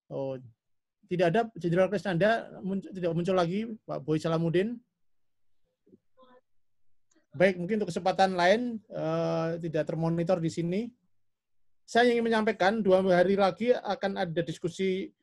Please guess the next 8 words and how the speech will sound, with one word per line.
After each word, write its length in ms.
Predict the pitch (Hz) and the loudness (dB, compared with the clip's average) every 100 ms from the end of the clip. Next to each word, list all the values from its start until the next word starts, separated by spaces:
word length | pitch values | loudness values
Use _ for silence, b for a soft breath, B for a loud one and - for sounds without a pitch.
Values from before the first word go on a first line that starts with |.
| _ | _
dengan 220 | - 165 | -4 -4
jam 220 | 160 170 | 2 2
yang 100 | 160 | 2
sama 380 | 156 147 143 180 | 0 -2 -2 -4
dengan 240 | 196 156 160 | -4 -6 -2
pembicara 560 | 160 151 165 175 196 202 _ _ | -2 0 2 4 4 2 _ _
Doktor 400 | - 170 190 180 | -4 -2 0 0
Karman 560 | 180 170 160 185 247 269 | 2 0 2 2 2 -4